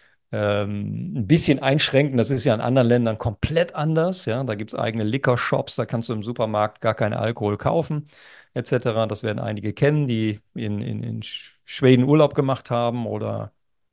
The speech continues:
auch in anderen britischen, ähm, Commonwealth-Ländern, wo es eben auch anders ist.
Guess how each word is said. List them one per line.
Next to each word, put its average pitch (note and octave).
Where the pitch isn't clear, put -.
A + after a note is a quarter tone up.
auch A2+
in A2
anderen A2+
britischen, B2+
ähm, A2
Commonwealth-Ländern, A#2+
wo A#2
es A2+
eben G#2
auch A2+
anders A#2+
ist. A#2+